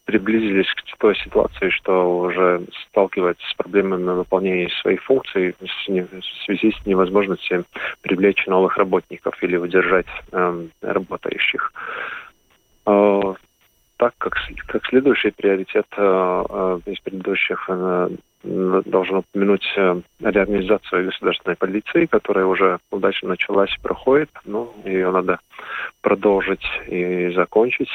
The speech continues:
Э, соответственно, там будем, м, над этим вопросом работать и следить,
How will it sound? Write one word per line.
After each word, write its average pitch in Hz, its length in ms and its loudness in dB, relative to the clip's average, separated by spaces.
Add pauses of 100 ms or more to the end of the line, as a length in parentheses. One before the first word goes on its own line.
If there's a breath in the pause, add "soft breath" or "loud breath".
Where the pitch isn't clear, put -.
Э, 92 200 -4 (120)
соответственно, - 680 -2
там 95 340 -2
будем, 90 500 0
м, 85 300 -4 (160)
над 87 240 -2
этим 92 340 -6
вопросом 95 480 0
работать 92 480 2
и 90 240 -4 (560 loud breath)
следить, 95 360 0